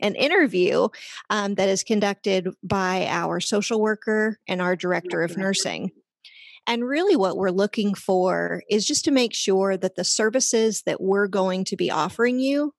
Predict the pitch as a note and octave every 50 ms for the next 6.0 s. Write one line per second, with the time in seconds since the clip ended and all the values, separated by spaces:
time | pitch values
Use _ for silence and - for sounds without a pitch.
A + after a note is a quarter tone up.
0 | _ _ - F3+ F3 E3 E3+ F3 F#3+ F#3+ G3 G#3 G3 G#3 G3 G3 F#3+ F3+ F3 E3
1 | D#3+ E3 E3+ - - - - - _ _ - A3+ F#3+ F#3 F3 - - E3+ E3 F3+
2 | D3+ C3+ G2+ D#2 E2+ - - - - - - - - - - - - - - _
3 | - - - G#3 G3+ F#3 G3 G3 F#3+ F3+ - A3 G#3+ A3 A3 A3 A3 A3 G#3+ G#3
4 | - - - A#3 G#3+ - - G3+ F#3 F3 E3+ F3 - - - - - - G3+ F#3
5 | - - - G3+ F#3+ F#3 F#3 F3 E3+ F3 F#3 F#3 - - F3 F3+ E3+ E3 D#3+ D#3+